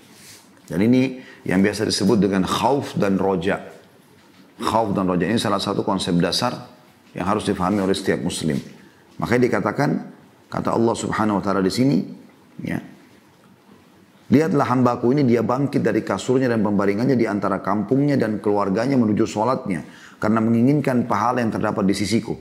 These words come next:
Mau ngejar keutamaan sholat itu agar masuk surga. Dan sisi yang lain, takut terhadap azab yang ada di sisiku. Ini yang sudah kita sebutkan tentunya, ya. Kemudian kita masuk, teman-teman sekalian,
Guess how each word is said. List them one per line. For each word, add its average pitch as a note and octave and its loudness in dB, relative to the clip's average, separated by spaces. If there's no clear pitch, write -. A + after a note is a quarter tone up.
Mau F#2 0
ngejar G2+ 2
keutamaan G2 0
sholat F#2 -2
itu - 0
agar G2+ 0
masuk G2 0
surga. C3 -2
Dan A#2 0
sisi D3+ 0
yang D#3+ 2
lain, F#3+ 0
takut - 0
terhadap G#2 -2
azab A2+ -2
yang G2+ -2
ada G#2+ 2
di G2+ 0
sisiku. - -2
Ini A#2+ 2
yang A2 -2
sudah G2 0
kita F#2+ 0
sebutkan F#2+ 0
tentunya, F2 0
ya. - 0
Kemudian - 2
kita D#3 2
masuk, D3 2
teman-teman C3 2
sekalian, A#2 0